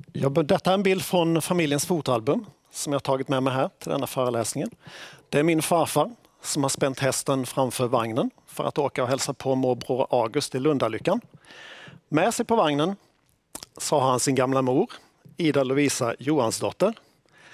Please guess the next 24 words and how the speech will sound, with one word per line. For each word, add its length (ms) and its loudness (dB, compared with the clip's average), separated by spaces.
Bak 380 0
i 40 0
raden 320 2
sitter 220 -4
hans 100 -2
syster 460 -2
och 100 -6
sen 100 0
ser 200 2
ni 60 4
ett 80 -2
litet 320 -2
huvud 320 0
som 200 -4
sticker 300 -2
upp 200 0
bakom 300 0
hans 120 -2
axel, 500 -2
och 120 -2
det 100 0
är 40 0
min 200 -2
pappa. 480 -2